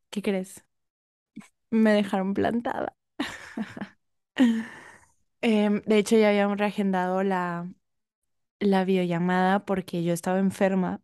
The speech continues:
mucho más enferma que ahorita. Y, pues, bueno, creo que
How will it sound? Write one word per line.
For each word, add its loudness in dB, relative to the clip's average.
mucho -2
más -2
enferma -4
que -6
ahorita. -4
Y, -2
pues, -4
bueno, -2
creo -8
que -10